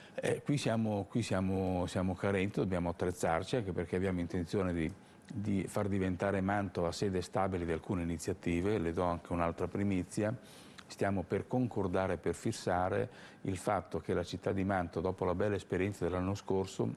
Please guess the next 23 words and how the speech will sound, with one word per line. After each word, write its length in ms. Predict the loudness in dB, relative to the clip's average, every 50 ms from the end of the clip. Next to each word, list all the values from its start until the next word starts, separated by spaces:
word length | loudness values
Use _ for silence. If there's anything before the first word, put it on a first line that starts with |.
| -6 -6
a 100 | -6 -4
partire 400 | -2 -2 -2 0 0 0 0 0
di 100 | 0 -2
quest'anno 500 | -2 -2 -4 -2 0 0 0 0 0 0
dovrebbe 340 | 0 2 2 2 2 2 2
diventare 480 | 2 2 0 0 0 0 0 0 0
per 160 | 0 -2 0
un 120 | 0 0 0
bel 140 | 0 0 0
po' 180 | 0 0 0
di 180 | 2 2 2 2
anni 400 | 2 2 0 0 0 -2 -2 -2 -4 -10 -16 -18 -18 -18 -18 -18 -14
sede 440 | -8 -2 0 0 2 2 2 0
stabile 720 | -2 -2 -2 0 2 2 2 2 0 0 0 0 0 0
del 400 | 0 0 0 2 2 2 0 0 -2
cinema 520 | -2 0 0 2 2 2 2 0 0 0
d'essai, 500 | 0 -2 -4 -4 -2 -2 -2 -2 -2 -4 -8 -14 -20 -20 -20 -20 -20 -18 -18 -18 -18 -16 -12
del, 500 | -8 -6 -4 -2 -2 -2 0 0 -2 -2 -2
questa 240 | -4 -4 -2 -2 -2
rassegna 500 | 0 -2 0 0 0 0 2 2 2 0
nazionale 640 | 0 0 -2 0 0 2 2 2 2 2 0 -2
per 160 | 0 0 0
operatori 760 | 0 0 0 0 0 0 0 0 0 2 2 2 2 0 0